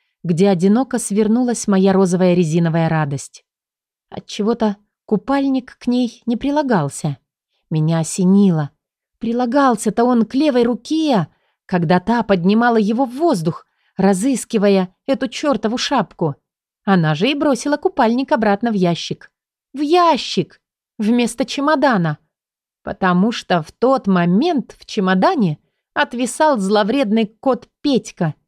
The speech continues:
и прежде чем складывать туда вещи,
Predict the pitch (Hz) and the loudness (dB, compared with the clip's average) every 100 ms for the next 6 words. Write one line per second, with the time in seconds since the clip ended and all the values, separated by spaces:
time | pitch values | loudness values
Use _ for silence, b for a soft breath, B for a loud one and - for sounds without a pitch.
0 | _ _ - 156 - 185 196 170 - 196 | _ _ -10 -8 0 2 2 -2 -2 -2
1 | 185 - 247 269 175 175 - 208 180 175 | -2 -4 0 0 0 -2 -2 0 0 2
2 | 392 - - 156 | 0 0 -4 -4